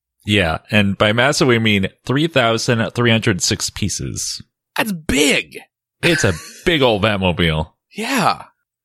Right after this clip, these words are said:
Speaker 2: And what, uh, so they, they, 'cause it's, it was apparently on, <laughs> it was on the shelves at a Lego store inside an airport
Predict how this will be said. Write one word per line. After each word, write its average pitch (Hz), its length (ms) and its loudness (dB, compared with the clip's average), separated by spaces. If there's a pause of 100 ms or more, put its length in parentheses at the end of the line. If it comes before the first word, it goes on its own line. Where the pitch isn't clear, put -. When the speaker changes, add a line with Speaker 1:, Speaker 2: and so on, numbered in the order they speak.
(180)
Speaker 2:
And 151 200 -2
what, 233 240 -2
uh, 160 400 2
so 170 160 0
they, 175 200 2
they, 165 180 0
'cause 156 300 -8
it's, - 260 -6 (1200)
it 156 80 -2
was 151 100 2
apparently 202 400 2
on, 160 440 0 (340)
<laughs> - 400 -20
it 151 100 -6 (1200)
was 180 220 -2
on 180 240 0
the 262 100 -2
shelves 170 800 0 (1160)
at 156 380 0 (420)
a 131 100 2
Lego 160 540 2
store 165 640 0 (220)
inside 170 880 2 (720)
an 139 180 0 (140)
airport 185 880 -2